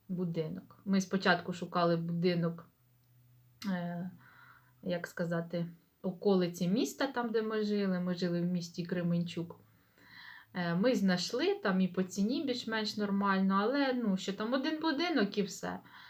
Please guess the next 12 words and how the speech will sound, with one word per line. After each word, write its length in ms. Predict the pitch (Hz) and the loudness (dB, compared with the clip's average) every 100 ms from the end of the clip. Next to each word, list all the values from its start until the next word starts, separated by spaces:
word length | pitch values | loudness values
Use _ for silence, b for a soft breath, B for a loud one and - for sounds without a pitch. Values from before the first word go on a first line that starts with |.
| B B B | B B B
Заходиш, 640 | 190 208 208 269 214 196 | -2 0 0 0 0 0
маленька 480 | 190 190 196 190 190 | 2 2 2 2 -2
стежечка, 800 | 185 - 220 214 180 - - 175 | -4 -2 0 0 -2 -6 -6 -2
ні 140 | 202 | 0
землі, 420 | 196 196 202 226 | 2 2 2 0
нічого 480 | 214 170 170 170 165 | 0 -2 -2 -4 -2
не 120 | 160 | -6
було. 340 | 160 165 165 160 | -6 -8 -8 -8
То 280 | - 185 175 | -8 -6 -4
ми 220 | 180 196 | 0 2
вже 160 | 196 | 4
майже 540 | 185 190 175 170 165 | 6 8 6 4 0